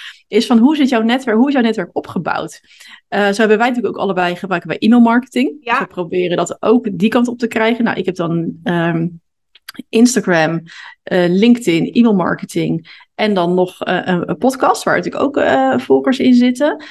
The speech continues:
Speaker 2: Ja.
Speaker 1: Dus ik kan op verschillende manieren, kan ik mijn netwerk, eh, eh, inspireren en en enthousiasmeren en met ze in contact komen en zij met mij.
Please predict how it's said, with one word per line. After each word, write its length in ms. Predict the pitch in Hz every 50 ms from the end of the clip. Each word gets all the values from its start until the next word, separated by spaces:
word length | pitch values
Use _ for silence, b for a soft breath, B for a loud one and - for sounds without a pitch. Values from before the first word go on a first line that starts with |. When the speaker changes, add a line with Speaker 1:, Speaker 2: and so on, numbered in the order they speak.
| B B
Speaker 2:
Ja. 100 | B 233
Speaker 1:
Dus 80 | 233 269
ik 60 | -
kan 120 | 247 277
op 60 | 262 254
verschillende 460 | 254 240 - - 339 339 320 294 254
manieren, 360 | 240 240 254 285 294 254 202
kan 160 | - 214 208
ik 60 | 214
mijn 160 | 208 208 196 202
netwerk, 560 | 208 240 240 - 208 196 190 185 185 - _ _
eh, 440 | - 196 185 180 180 175 180 175 175 -
eh, 120 | - 180 170
inspireren 720 | - - 233 226 - - 220 202 208 220 220 214 202 202
en 100 | 185 -
en 220 | - - - 214 233 247
enthousiasmeren 880 | - - 240 254 254 269 247 247 254 254 262 262 269 269 277 269 247 247
en 220 | - 220 214 202 214
met 140 | 214 208
ze 100 | - -
in 60 | 202 196
contact 360 | 196 180 170 - 208 247 -
komen 380 | - 269 254 262 269 269 -
en 160 | - 226 233 202
zij 180 | 220 214 214
met 160 | 214 196 180
mij. 400 | 185 196 196 165 - - 160 165